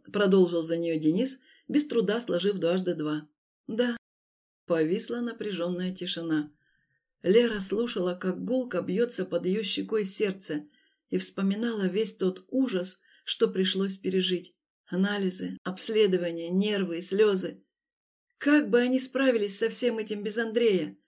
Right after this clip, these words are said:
Он взял на себя все, заботился о них, договаривался с врачами, клинику нашел. Он все для них сделал, а она — неблагодарная шлюха.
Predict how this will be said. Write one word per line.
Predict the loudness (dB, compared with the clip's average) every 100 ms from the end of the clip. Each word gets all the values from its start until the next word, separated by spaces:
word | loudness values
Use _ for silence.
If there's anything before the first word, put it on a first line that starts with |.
| _ _ _ _
Он | -4 -4
взял | 0 2 2 2
на | -2
себя | -2 0 0
все, | -2 -2 0 -2 -4 -8
заботился | -2 0 2 2 0 -4 -6 -4
о | -4
них, | -6 -14 _ _ _ -2
договаривался | 2 4 4 4 2 0 -2
с | -6
врачами, | -4 -4 -2 -2 0 0
клинику | -2 -2 -2 -2 -2
нашел. | -2 -2 -2 -4 -6 _ _ _ _ _
Он | -6 -6
все | -2 2 4
для | 4 0
них | -2 -6
сделал, | -4 0 0 0 -4
а | -8 -6
она — | -4 -6 -10 _ _ _ _ _ -2
неблагодарная | 0 2 2 2 0 -2 -2 -6 -6
шлюха. | -4 -4 -4 -6 -10